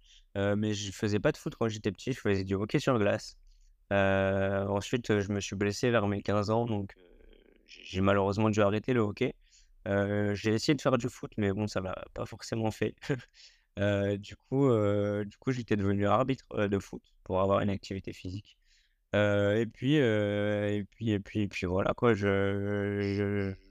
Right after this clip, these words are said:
quand je cherchais une alternance dans le cadre de mes études, heu, j'avais contacté des clubs de différents sports.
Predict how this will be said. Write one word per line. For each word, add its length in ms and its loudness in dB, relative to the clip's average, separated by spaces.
quand 140 -6
je 60 -4
cherchais 220 0
une 60 4
alternance 540 0
dans 160 0
le 60 -2
cadre 180 -2
de 60 0
mes 200 -2
études, 280 -2
heu, 160 4
j'avais 240 0
contacté 460 -2
des 200 -2
clubs 240 0
de 160 -2
différents 380 -4
sports. 380 -4